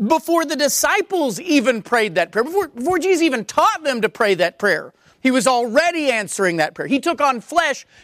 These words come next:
to answer that prayer that it would be decades before he even taught his people to pray and ask for, which should give us great confidence, uh, when we pray. And God continues. He continues to deliver us from evil.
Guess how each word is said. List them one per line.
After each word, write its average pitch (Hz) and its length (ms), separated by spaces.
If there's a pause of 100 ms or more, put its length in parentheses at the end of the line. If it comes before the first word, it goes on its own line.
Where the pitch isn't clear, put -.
to 269 180
answer 339 480
that 262 260
prayer 311 220
that 240 120
it 262 120
would 240 160
be 247 120
decades 233 760 (180)
before 269 260
he 269 100
even 240 200
taught 277 200
his 277 120
people 302 260
to 285 80
pray 320 220
and 349 80
ask 359 260
for, 208 380 (420)
which 226 120
should 269 140
give 277 80
us 269 100
great 370 300
confidence, 170 600 (440)
uh, 180 380
when 196 340
we 175 100
pray. 160 460 (680)
And 277 200
God 339 180
continues. 359 600
He 277 80
continues 330 760
to 262 120
deliver 208 380
us 147 300 (340)
from 196 280
evil. 165 440